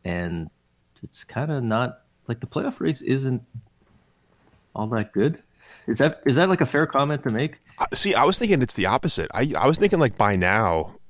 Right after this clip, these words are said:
Speaker 2: usually there's, like, at most, like, two teams fighting for one spot in each conference, and that's
Speaker 1: Right.
Speaker 2: it. And now this
Speaker 1: Yeah,
Speaker 2: year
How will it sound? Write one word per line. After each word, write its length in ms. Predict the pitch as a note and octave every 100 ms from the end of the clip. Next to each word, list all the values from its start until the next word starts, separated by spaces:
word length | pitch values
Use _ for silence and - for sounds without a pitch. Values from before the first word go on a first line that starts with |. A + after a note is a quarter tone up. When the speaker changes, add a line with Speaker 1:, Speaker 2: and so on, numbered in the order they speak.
| -
Speaker 2:
usually 800 | - G#2 B2 D#3 B2 F#2 E2+ E2 - - - - _ -
there's, 220 | F#2+ F#2
like, 200 | F#2+ F#2 -
at 180 | A2+
most, 640 | F#2+ G2+ G2 F#2 - - - - - - _ _
like, 200 | G#2+ F2 - _ _ - _ _ _ _ _ -
two 280 | - - C3
teams 460 | B2+ - A2+ A2 G#2
fighting 340 | - G2+ F#2+
for 200 | F2+ F#2
one 280 | F2 F2+ F#2
spot 440 | - - F2 D#2+
in 160 | - F2 F2
each 200 | F2 -
conference, 460 | F2 E2 D#2 D2+
and 100 | D#2+
that's 220 | D#2+ D#2
Speaker 1:
Right. 140 | E2+ D#2+
Speaker 2:
it. 80 | -
And 80 | F2+
now 160 | F#2
this 220 | G2 -
Speaker 1:
Yeah, 80 | A2+
Speaker 2:
year 180 | F2+ E2+